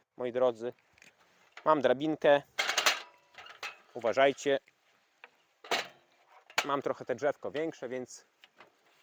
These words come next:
maska na usta, okulary mam. Jak nie macie, nie nosicie okularów, to pamiętajcie o okularach.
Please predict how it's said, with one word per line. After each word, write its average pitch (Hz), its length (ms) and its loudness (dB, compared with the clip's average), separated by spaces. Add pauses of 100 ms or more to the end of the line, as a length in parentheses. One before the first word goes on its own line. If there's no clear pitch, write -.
(200)
maska 143 380 0
na 120 200 0 (320)
usta, 147 400 6 (480)
okulary 143 460 2
mam. 135 280 -2 (480)
Jak - 160 -14
nie 147 80 -6
macie, 147 260 -4
nie 135 60 -10
nosicie 143 280 -10
okularów, 139 360 0
to 135 60 -20
pamiętajcie 135 460 -4
o 120 40 -2
okularach. 139 500 -2